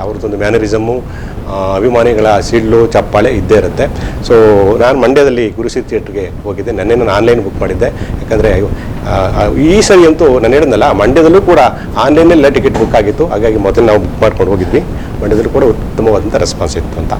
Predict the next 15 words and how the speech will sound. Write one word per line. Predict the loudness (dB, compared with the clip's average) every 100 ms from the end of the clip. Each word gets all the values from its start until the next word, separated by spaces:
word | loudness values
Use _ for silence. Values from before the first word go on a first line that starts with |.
| -6 -4 -2
ಇನ್ನು | 2
ಚಿತ್ರದ | 2 4 4
ಬಗ್ಗೆ | 4 4 2
ನೇರವಾಗಿ | 4 4 4 2
ಬರೋದಾದ್ರೆ | 0 -2 -2 2 2 2 -2 -8 -4
ಚಿತ್ರ | -4 -2
ಹೇಗಿದೆ | 0 2 4 2 2 -2
ಅನ್ನುವಂಥ | -2 -2 -2
ಪ್ರಶ್ನೆ | -2 0
ನಿಮಗೆ | 0 2 0 -2 -4
ಕುತೂಹಲ | -2 0 -2
ಇದ್ರೆ | -2 0 0
ಪಿಕ್ಚರ್ | 0 0 -2
ನೋಡದೇ | 0 0 0
ಇದ್ದವ್ರಿಗೆ, | 2 0 2 0 0 -6